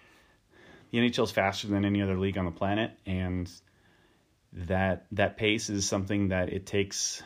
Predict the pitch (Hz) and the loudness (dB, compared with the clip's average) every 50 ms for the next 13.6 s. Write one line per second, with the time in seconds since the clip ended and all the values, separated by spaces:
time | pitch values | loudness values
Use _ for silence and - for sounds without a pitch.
0 | - - - 104 101 92 95 95 98 98 98 98 - 92 95 92 87 95 104 - | -14 -8 -4 -2 2 2 4 4 4 2 0 0 -2 -2 -2 -2 -2 -2 -4 -4
1 | - - 113 95 90 85 87 95 98 95 92 - 104 95 95 98 92 90 92 90 | -4 -2 -2 -2 -2 -2 -4 -2 -2 -2 -2 -2 -4 -2 -2 -2 -2 -2 -2 -4
2 | 85 82 87 - 98 90 90 98 92 95 90 - - 101 95 92 92 92 95 92 | -4 -4 -4 -2 -2 -2 -2 -2 -2 -2 -2 -2 -2 -2 -2 0 0 0 0 0
3 | 92 92 92 - 98 92 90 92 92 92 92 92 92 98 92 90 92 92 95 95 | 0 -2 -2 -2 -2 0 0 0 0 0 -2 -2 0 0 0 0 2 0 0 0
4 | 95 95 92 - - 92 90 90 90 90 90 87 - - - _ _ _ _ _ | 0 0 -2 -2 -2 -4 -2 -2 -2 -2 -4 -4 -6 -12 -20 _ _ _ _ _
5 | _ - - - - _ _ _ _ - 101 95 92 90 85 - - 101 95 - | _ -20 -20 -20 -20 _ _ _ _ -4 -2 0 0 0 -2 -4 -6 -8 -6 -4
6 | - 104 101 92 95 95 90 85 - - - - - - - - 95 92 90 90 | -4 -4 -2 -2 -2 -2 -2 -4 -4 -10 -20 -20 -20 -18 -10 -4 0 0 2 2
7 | 87 87 87 85 - - 92 92 85 85 - - - _ _ _ _ _ _ _ | 0 -2 -4 -6 -4 -4 -4 -4 -4 -6 -8 -14 -20 _ _ _ _ _ _ _
8 | _ _ - - 95 92 92 90 90 87 87 85 85 - - - - 120 127 135 | _ _ -10 -4 -2 0 0 2 0 0 -2 -4 -6 -12 -6 0 2 2 4 4
9 | 135 131 131 131 127 113 104 98 - - 165 151 92 85 - - 110 - - - | 4 2 2 2 0 -4 -4 -4 0 2 2 2 2 2 0 2 0 0 0 0
10 | 101 90 87 82 90 92 92 90 - - - - 98 92 85 98 95 92 90 98 | -4 -4 -2 -2 -2 -2 -2 -2 -6 -6 -6 -4 -2 -2 0 0 -2 -2 0 0
11 | 92 92 95 92 - 92 87 82 - - _ - - - - - - - - 98 | 0 0 0 -2 -2 -4 -4 -4 -6 -12 _ -20 -20 -20 -20 -20 -10 -4 -2 0
12 | 95 92 - - 101 95 92 92 95 98 98 98 - 98 92 87 - - 95 92 | 0 0 -2 -2 -2 0 0 0 0 -2 -2 -4 -4 -4 -4 -4 -4 -2 -2 -2
13 | 92 95 - 98 95 95 95 95 95 95 92 92 | -2 -4 -4 -2 0 0 0 0 0 0 0 -2